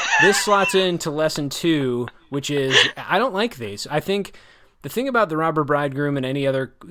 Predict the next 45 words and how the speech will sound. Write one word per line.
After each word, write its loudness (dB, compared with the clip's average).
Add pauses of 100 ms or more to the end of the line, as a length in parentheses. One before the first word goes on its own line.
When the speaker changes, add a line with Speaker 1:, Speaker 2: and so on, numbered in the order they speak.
(140)
Speaker 2:
uh, -2
collection -6
of -8
these -8
myths, -4
fables, -4
whatever, -4
for -12
kids, -6 (280)
supposedly, -6 (1000)
I -2
get 2
that -6
you -4
can -2
teach -4
the 0
hell 2
out 2
of -2
theme -2
in 0
'em. -4 (140)
You -4
can 0
teach -4
the 0
hell 0
out 2
of 2
any 2
literary -2
device. -8
That's -10
why 2
they're -2
so -2
big -2
in -2
those -4
early -4
years. -4 (1000)
I, 0
you -4
know, -2